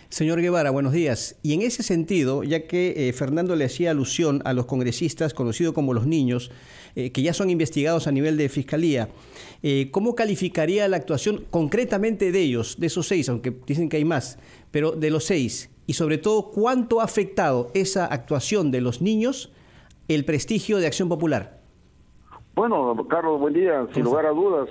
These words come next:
Speaker 2: esta actuación, eh, eh, eh, afecta al partido, es innegable.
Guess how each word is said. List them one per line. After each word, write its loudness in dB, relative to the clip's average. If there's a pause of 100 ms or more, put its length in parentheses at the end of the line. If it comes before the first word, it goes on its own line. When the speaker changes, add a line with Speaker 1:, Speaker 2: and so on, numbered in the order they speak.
(120)
Speaker 2:
esta 0
actuación, 0
eh, 2 (380)
eh, 2 (600)
eh, 0
afecta -2
al -2
partido, 0
es -4
innegable. 0